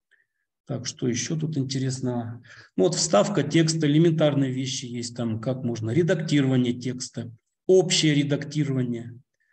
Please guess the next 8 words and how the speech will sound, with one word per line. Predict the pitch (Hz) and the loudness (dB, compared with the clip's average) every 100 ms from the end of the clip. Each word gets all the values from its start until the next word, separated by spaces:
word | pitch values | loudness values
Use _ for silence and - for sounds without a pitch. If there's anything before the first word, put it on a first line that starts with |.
| _ - | _ -6
э, | 143 | -2
замена | 131 135 170 202 214 190 | 0 2 4 4 4 0
фона, | - 156 151 135 117 - _ _ _ _ _ _ _ _ _ _ _ _ _ - | -2 0 2 2 0 -8 _ _ _ _ _ _ _ _ _ _ _ _ _ -14
э, | 120 113 113 _ _ _ | -12 -12 -14 _ _ _
вставка | - 190 196 - 170 | -4 0 0 2 0
изображений, | 156 147 147 127 123 120 113 107 - - - _ _ _ _ _ _ _ _ _ _ _ _ - | 0 0 -2 0 -2 -2 -2 -6 -12 -20 -20 _ _ _ _ _ _ _ _ _ _ _ _ -6
перетаскивание | 196 190 156 147 139 - 131 127 | -4 -2 0 0 -2 -4 -2 -2
рисунка. | 123 - 131 123 - 110 | -4 -8 -8 -8 -10 -14